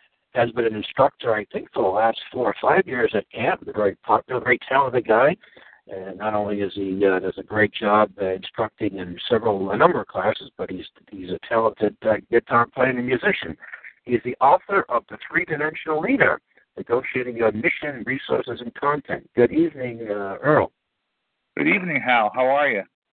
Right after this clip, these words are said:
Speaker 1: Good. Well, I know you've been away a lot. You've been in the Middle East. I saw a picture of you, uh, I think it was on your Facebook page, of you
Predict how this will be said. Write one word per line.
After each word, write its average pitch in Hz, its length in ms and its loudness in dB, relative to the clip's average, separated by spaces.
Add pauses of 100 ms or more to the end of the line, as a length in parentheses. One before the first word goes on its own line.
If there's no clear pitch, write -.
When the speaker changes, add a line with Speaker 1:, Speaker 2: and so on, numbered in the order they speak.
(300)
Speaker 1:
Good. 208 200 6
Well, 156 200 8
I 156 60 2
know 196 200 0
you've 208 200 -4
been 220 140 -2
away 165 300 2
a 151 60 2
lot. 117 280 0
You've 170 180 -8
been 160 140 -6
in 139 100 -4
the 117 80 -4
Middle 143 320 0
East. 185 320 -4
I 117 240 2
saw 151 140 4
a 131 40 4
picture - 380 -6
of 113 100 -2
you, 131 300 0
uh, 117 220 4
I - 420 -20
think 160 160 -12
it 151 40 -4
was 123 120 -4
on 120 100 -2
your 117 120 -6
Facebook 139 520 -4
page, 110 340 0
of 104 260 -2
you 113 240 -6